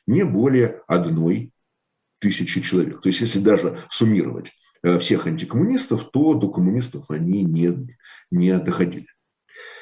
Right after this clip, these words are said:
А, и, конечно, если брать глубинные греческие районы, э, сельские районы, горные районы,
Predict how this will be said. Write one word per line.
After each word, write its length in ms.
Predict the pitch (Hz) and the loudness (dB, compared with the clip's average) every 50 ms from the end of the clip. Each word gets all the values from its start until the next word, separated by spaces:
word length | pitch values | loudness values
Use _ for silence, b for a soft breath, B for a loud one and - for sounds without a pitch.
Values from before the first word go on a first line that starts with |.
| B B B B B _ - | B B B B B _ 2
А, 360 | 104 104 104 101 101 101 101 | 4 4 4 4 4 2 2
и, 240 | - - 123 127 123 | 0 0 0 0 0
конечно, 540 | 127 135 143 202 233 214 - - 160 139 | 2 2 2 2 2 0 -2 0 0 2
если 440 | 131 107 98 117 113 - - - 87 | 2 2 2 0 -2 -2 -4 -4 -4
брать 520 | 87 85 - 95 95 85 82 82 - - b b b b b | -2 0 2 2 2 2 0 -2 -6 -12 b b b b b
глубинные 500 | - 104 107 - 214 220 190 175 170 147 | 0 0 2 2 2 2 4 4 4 4
греческие 560 | 139 151 160 156 - - - - - 120 123 | 2 2 2 2 0 -4 -8 -6 -2 -2 0
районы, 880 | 117 117 123 123 123 120 120 120 113 110 101 95 90 90 87 - - - - | 2 2 2 2 2 2 2 2 0 0 0 0 0 0 -2 -4 -10 -6 -2
э, 240 | - 87 90 87 87 | 2 2 4 4 2
сельские 540 | 87 - 151 180 170 - - - - 143 139 | 2 2 2 2 2 -2 -6 -2 0 0 2
районы, 760 | 135 135 135 135 131 131 127 113 98 95 90 90 90 87 - - - - - - - - - 127 123 - - - - _ _ _ _ | 2 0 0 2 2 2 2 2 2 0 0 0 -2 -4 -6 -8 -10 -10 -10 -10 -12 -12 -12 -12 -12 -12 -14 -16 -18 _ _ _ _
горные 420 | - - 160 175 160 147 143 143 143 | 2 4 4 4 4 2 0 0 2
районы, 560 | 139 139 143 143 139 139 135 123 117 117 | 2 2 2 2 2 2 0 -2 -2 -4